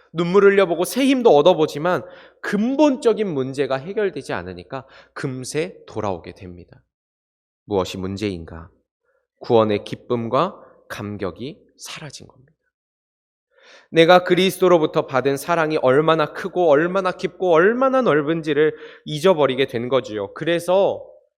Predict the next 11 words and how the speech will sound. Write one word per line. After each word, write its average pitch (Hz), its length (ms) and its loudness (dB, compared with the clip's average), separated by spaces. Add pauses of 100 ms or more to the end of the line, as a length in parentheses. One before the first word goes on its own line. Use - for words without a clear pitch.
(140)
자꾸 - 420 -8
손해보는 226 640 0
느낌이 107 360 -10
듭니다. - 480 -20 (580)
내 156 300 6
것을 254 420 0
퍼주는 262 520 -2
느낌이 117 400 -8
들기 110 280 -14
시작하는 139 500 -12
겁니다. - 400 -20